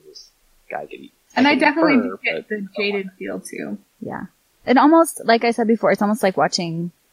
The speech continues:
Speaker 3: like, a, a third person, like, shooter game almost, or, like, even more than that, where you have more than one character, like an R P G, because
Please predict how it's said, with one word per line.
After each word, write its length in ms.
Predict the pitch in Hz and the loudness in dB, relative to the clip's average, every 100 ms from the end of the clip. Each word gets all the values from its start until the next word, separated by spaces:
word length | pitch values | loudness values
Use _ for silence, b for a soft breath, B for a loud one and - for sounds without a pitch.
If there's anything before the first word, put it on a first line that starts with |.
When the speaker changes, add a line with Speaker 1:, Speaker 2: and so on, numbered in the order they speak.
| _ - | _ -6
Speaker 3:
like, 160 | 175 190 | -2 2
a, 460 | 180 185 180 120 | 2 4 2 2
a 60 | 180 | 0
third 260 | - 175 - | -2 -6 -4
person, 720 | 185 - 180 175 170 165 175 _ _ _ _ - | -4 -2 -4 -4 -6 -6 -8 _ _ _ _ -8
like, 180 | 170 170 | -6 -4
shooter 300 | - 185 180 | 0 0 0
game 300 | 175 165 165 | -2 -2 -2
almost, 640 | 160 156 160 - - - _ _ | -2 -2 -4 -8 -10 -16 _ _
or, 140 | 190 | 2
like, 340 | 185 165 - - - | 4 2 -2 -20 -16
even 300 | - 196 180 | -4 -2 -2
more 160 | 165 170 | -4 -4
than 120 | 165 | -2
that, 120 | 160 | -4
where 80 | 139 | -4
you 60 | 170 | -6
have 80 | 170 | -6
more 120 | 170 | -8
than 80 | 170 | -8
one 120 | 170 | -8
character, 300 | - 165 160 | -6 -6 -4
like 140 | 160 | -6
an 60 | 170 | -4
R 100 | 165 | -6
P 120 | - | -8
G, 340 | 165 175 156 156 | -8 -6 -8 -6
because 540 | 185 190 175 160 - | -6 -2 -2 -2 -8